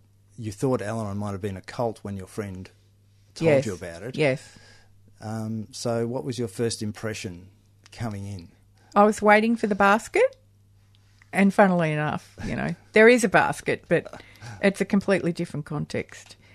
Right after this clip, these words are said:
Speaker 2: Um, yeah, I, I, I thought that I was going to a cult.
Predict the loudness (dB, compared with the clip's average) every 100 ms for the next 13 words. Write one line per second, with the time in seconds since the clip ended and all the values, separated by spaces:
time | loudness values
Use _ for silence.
0 | -20 -20 -2 4 6 6 4 0 _ _
1 | _ _ _ _ _ _ _ -20 _ _
2 | 6 8 8 6 2 -8 _ _ 2 2
3 | 6 6 8 6 8 6 8 6 6 4
4 | 4 2 2 0 -4 -6 -2 -2 -2 -10
5 | -20